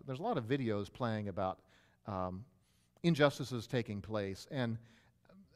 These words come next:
on one side, we need to have accountability for public officials, that they not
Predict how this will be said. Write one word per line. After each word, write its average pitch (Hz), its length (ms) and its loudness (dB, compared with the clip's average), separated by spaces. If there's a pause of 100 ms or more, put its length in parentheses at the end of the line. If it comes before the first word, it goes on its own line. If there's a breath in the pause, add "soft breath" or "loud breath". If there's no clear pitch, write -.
(300)
on 156 140 2
one 233 180 6
side, 165 300 6
we 135 140 2
need 139 160 4
to 120 60 2
have 117 120 4
accountability 135 640 2
for 139 160 -2
public 131 320 -2
officials, 120 480 0
that 107 140 -8
they 104 140 0
not 127 280 2